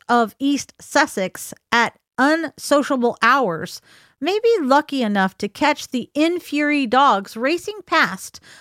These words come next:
on one of these sessions, with Hogsden having a permit to run on Forestry England land at certain times, typically at less busy periods, in order to fulfill his impressive five to six days of training per week.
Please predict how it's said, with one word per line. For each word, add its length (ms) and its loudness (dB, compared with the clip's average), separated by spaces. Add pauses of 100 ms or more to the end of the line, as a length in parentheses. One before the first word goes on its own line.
(180)
on 180 0
one 220 2
of 180 0
these 240 -4
sessions, 680 -4 (360)
with 180 2
Hogsden 680 0 (220)
having 340 0
a 60 -6
permit 580 -2
to 160 -4
run 360 2
on 240 0
Forestry 640 -4
England 540 -2
land 440 0 (120)
at 160 0
certain 420 -4
times, 640 -2 (540)
typically 800 -2 (240)
at 200 4
less 380 0
busy 380 0
periods, 760 -4 (120)
in 240 -2
order 320 2
to 160 -6
fulfill 580 -2
his 280 -2
impressive 720 -2
five 420 2
to 100 -10
six 300 -8
days 380 0
of 100 -6
training 420 -2
per 220 -6
week. 460 -6